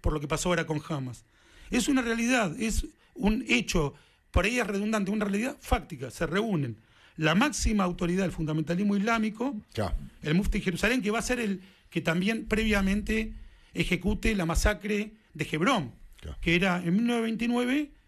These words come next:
Speaker 1: apenas había un centenar de judíos que venían, de,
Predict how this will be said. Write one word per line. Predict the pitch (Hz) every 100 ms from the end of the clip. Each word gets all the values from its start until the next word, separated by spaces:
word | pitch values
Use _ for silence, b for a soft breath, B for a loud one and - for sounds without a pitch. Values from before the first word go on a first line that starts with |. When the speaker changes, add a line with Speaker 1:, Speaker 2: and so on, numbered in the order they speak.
| b -
Speaker 1:
apenas | 160 240 233 175
había | 180 233 220 190 175 262
un | 202 202
centenar | - 185 175 214 226
de |
judíos | - 233 269
que | 202
venían, | 190 254 285 285 b b b b b
de, | 156